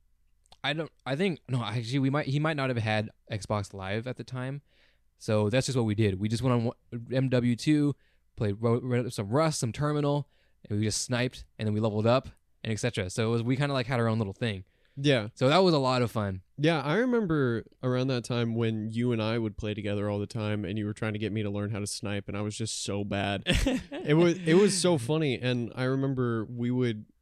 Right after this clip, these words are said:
Speaker 2: we would play, especially on, oh, I think it was either Black Ops one or M W three, we would play with, like, bots and try to,
Speaker 1: Yes.
Speaker 2: try to do trick shots and all of that
Speaker 1: Yes,
Speaker 2: kinda stuff.
Speaker 1: yes, it was
Speaker 2: Um,
Speaker 1: great.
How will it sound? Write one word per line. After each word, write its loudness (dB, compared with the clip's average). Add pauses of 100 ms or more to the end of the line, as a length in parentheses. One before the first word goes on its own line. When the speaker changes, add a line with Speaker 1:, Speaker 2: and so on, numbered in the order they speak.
(360)
Speaker 2:
we 0
would -2
play, 0 (340)
especially 0
on, 0 (300)
oh, 0
I 0
think -6
it -4
was -4
either -2
Black -4
Ops -6
one -2 (100)
or -4
M -4
W -2
three, -6
we -2
would -6
play -2
with, -4
like, -8
bots -4 (100)
and 0 (120)
try 2
to, 0
Speaker 1:
Yes. -4
Speaker 2:
try -4
to -4
do -6
trick -6
shots -4
and -6
all -4
of -6
that -4
Speaker 1:
Yes, -2
Speaker 2:
kinda -2
stuff. -10
Speaker 1:
yes, -12
it -8
was -4
Speaker 2:
Um, 0
Speaker 1:
great. -2